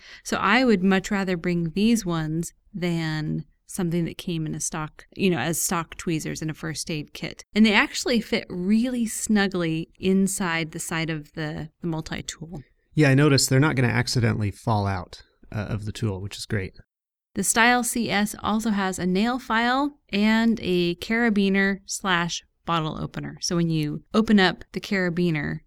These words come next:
Speaker 1: it turns into a bottle opener.
Speaker 2: You said a nail file?
Speaker 1: You know what? It seems like a ridiculous thing to bring on a trip, but, um, having that little snag nail is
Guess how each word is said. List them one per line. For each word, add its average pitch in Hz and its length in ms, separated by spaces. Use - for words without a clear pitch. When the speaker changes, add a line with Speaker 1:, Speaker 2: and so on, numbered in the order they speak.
Speaker 1:
it 160 320
turns 160 300
into 151 300
a 151 60
bottle 143 300
opener. 160 400
Speaker 2:
You 143 160
said 196 260
a 123 80
nail 107 360
file? 147 460
Speaker 1:
You 262 140
know 330 160
what? 285 260
It 247 180
seems - 340
like 370 180
a 311 40
ridiculous 202 760
thing 185 240
to 175 100
bring 170 240
on 160 140
a 160 80
trip, 170 400
but, 220 240
um, 180 400
having 277 400
that 226 180
little 208 240
snag 185 720
nail 175 460
is - 560